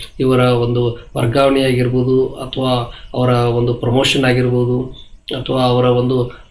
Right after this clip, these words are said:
ಸಂಬಳದ ಕುರಿತಾಗಿ ನಿಯಮಗಳನ್ನು ಮಾಡುವಂಥ ಅಧಿಕಾರ, ಈ ರೀತಿ ಎಲ್ಲ ಅಧಿಕಾರಗಳು ಈ, ಆ, ಶಾಸಕಾಂಗದಲ್ಲಿ ಇರುವಂಥ, ಆ, ಶಾಸಕರಿಗೆ ಇರುವ ಕಾರಣಕ್ಕಾಗಿ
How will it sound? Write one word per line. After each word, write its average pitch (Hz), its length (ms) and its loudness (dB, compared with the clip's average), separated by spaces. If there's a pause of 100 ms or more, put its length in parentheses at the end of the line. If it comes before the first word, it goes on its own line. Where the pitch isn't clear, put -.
ಸಂಬಳದ 139 460 2
ಕುರಿತಾಗಿ 131 680 0
ನಿಯಮಗಳನ್ನು 131 640 2
ಮಾಡುವಂಥ 123 420 2
ಅಧಿಕಾರ, 120 600 0
ಈ 160 140 2
ರೀತಿ 160 260 2
ಎಲ್ಲ 135 260 2
ಅಧಿಕಾರಗಳು 131 560 2
ಈ, 135 300 0 (460)
ಆ, 123 240 0
ಶಾಸಕಾಂಗದಲ್ಲಿ 127 1300 0
ಇರುವಂಥ, 123 560 -2
ಆ, 123 760 -4
ಶಾಸಕರಿಗೆ 131 640 -2
ಇರುವ 127 220 2
ಕಾರಣಕ್ಕಾಗಿ 110 960 -2